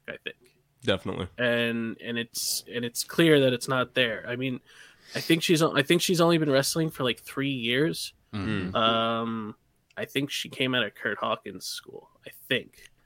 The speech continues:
Speaker 2: Hmm.
Speaker 1: Um,
Speaker 3: Hmm.
Speaker 1: but, uh,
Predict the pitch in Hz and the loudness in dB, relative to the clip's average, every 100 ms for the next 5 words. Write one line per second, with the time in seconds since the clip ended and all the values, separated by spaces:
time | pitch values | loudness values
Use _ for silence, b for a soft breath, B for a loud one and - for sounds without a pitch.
0 | - 107 87 104 120 110 110 110 110 107 | -8 -6 -4 0 2 2 0 -2 -4 -10
1 | 107 - 339 156 _ _ _ _ _ - | -12 -4 -4 -4 _ _ _ _ _ -20
2 | - _ _ _ _ _ _ _ - 120 | -20 _ _ _ _ _ _ _ 0 2
3 | 110 107 107 92 | 2 0 -2 -4